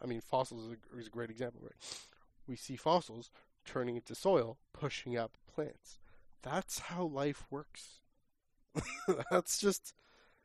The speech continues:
how life is, and exactly relating to what come, what we, what I heard before is, or what I was saying before is, we live and we have our beliefs and our ways of, of acting and ways of receiving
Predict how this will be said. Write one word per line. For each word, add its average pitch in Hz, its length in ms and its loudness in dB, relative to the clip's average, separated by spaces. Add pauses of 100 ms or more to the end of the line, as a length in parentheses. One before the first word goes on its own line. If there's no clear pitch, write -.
(220)
how 165 180 4
life 147 260 4
is, 160 360 8
and 139 360 6 (1300)
exactly 147 720 6
relating 143 520 4
to 135 420 2 (320)
what - 140 -10
come, 135 320 -2
what 139 200 2
we, 135 240 0
what 127 140 0
I 123 40 2
heard 127 160 -2
before 123 380 2
is, 120 280 -2 (280)
or 135 80 0
what 131 80 4
I - 20 4
was 127 100 -2
saying 143 220 2
before 135 360 4
is, 127 320 2 (1700)
we 143 240 4
live 147 400 6
and 123 160 -4
we 120 180 0 (680)
have 143 260 2
our 135 100 6
beliefs 127 640 2
and 123 200 0
our 123 140 0
ways 127 340 4
of, 120 120 -2 (360)
of 127 140 0
acting 131 400 4
and 120 100 -2
ways 127 180 2
of 120 100 -4
receiving 131 640 -2